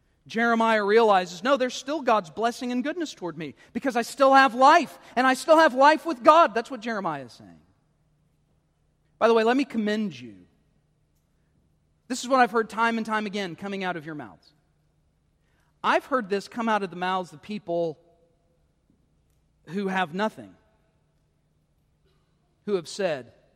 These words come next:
"God was merciful to us. God was merciful to us." How profound is that?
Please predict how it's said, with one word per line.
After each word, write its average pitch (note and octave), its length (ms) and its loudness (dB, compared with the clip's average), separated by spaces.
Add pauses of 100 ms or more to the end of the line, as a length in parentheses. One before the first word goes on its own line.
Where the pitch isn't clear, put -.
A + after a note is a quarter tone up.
(1300)
"God G3+ 160 -2
was D3+ 140 -16
merciful D3+ 640 -16
to - 200 -20
us. - 360 -20 (1700)
God A#3 160 2
was G#3 140 -8
merciful F3+ 680 -10
to D3+ 140 -16
us." A#2+ 140 -18
How B3 180 -2
profound C#4 800 -6
is E3 140 -10
that? F#2+ 240 -20